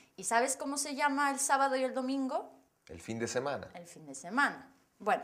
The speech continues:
Speaker 1: tienes que saber que cuando se escriben los días de la semana, llevan minúscula, no mayúscula.
Speaker 2: Mm.
Speaker 1: Y son todos masculinos. El lunes, el martes, el miércoles.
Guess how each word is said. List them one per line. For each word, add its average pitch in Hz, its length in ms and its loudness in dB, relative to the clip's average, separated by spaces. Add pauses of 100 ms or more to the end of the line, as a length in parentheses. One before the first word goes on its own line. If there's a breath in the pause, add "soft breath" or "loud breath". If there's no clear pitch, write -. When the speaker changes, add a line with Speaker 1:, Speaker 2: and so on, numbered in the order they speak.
(120)
Speaker 1:
tienes 247 240 2
que 294 100 -4
saber 208 320 4
que 175 140 -10
cuando 170 240 -6
se 175 100 -8
escriben 285 480 0
los 302 160 -4
días 277 240 0
de 269 80 -4
la 269 120 4
semana, 294 540 -2 (400 soft breath)
llevan 233 440 6
minúscula, 202 680 0 (180)
no 180 160 2
mayúscula. 165 680 -2
Speaker 2:
Mm. 98 240 -12 (420 loud breath)
Speaker 1:
Y 196 280 -4
son 214 320 0
todos 220 420 6
masculinos. 214 960 0 (260)
El 214 220 2
lunes, 214 840 2
el 160 320 -8
martes, 196 800 2
el 165 220 -4
miércoles. 208 840 -2